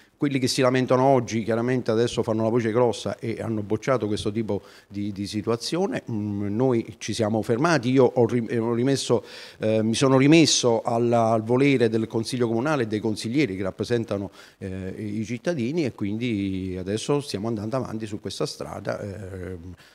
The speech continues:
però, insomma, controllando la situazione secondo me nella maniera migliore possibile, ma purtroppo non, il Comune non ha un ruolo. Questo lo dobbiamo far capire a tutti quelli che parlano e straparlano.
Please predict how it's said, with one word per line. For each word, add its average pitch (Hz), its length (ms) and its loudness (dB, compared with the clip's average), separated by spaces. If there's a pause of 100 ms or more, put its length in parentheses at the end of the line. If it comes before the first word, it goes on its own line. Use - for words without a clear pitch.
(160)
però, 110 280 -4
insomma, 107 300 -6
controllando 120 600 2
la 113 80 2
situazione 113 560 0
secondo 117 320 -2
me 110 80 0
nella 104 160 -4
maniera 107 360 0
migliore 113 360 2
possibile, 123 500 0 (280)
ma 113 120 -2
purtroppo 127 800 2
non, 123 420 2
il 113 140 0
Comune 131 360 2
non 120 300 2
ha 143 240 2
un 127 160 2
ruolo. 107 720 0 (380)
Questo 165 240 2
lo 113 80 4
dobbiamo 120 460 2
far 127 200 0
capire 127 360 0
a 104 120 -2
tutti 147 440 0
quelli 110 180 0
che 104 140 -2
parlano 123 400 2
e 113 40 2
straparlano. 104 680 0